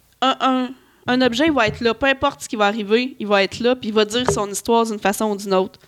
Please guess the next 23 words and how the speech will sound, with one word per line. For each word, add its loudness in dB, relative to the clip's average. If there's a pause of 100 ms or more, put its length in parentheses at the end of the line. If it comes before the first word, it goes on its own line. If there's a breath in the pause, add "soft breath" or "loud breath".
(1080 soft breath)
Le -2
numérique, -2
oui, 2
je -2
suis 2
d'accord, 2
c'est -4
génial, 2 (680 loud breath)
mais 0
il -8
faudrait 0
tellement 2
qu'on -2 (520)
garde 2
quelque -2
chose 0
d'autre 0
à -2
côté. 0 (840)
Parce -4
qu'on -4
va 2
tout 2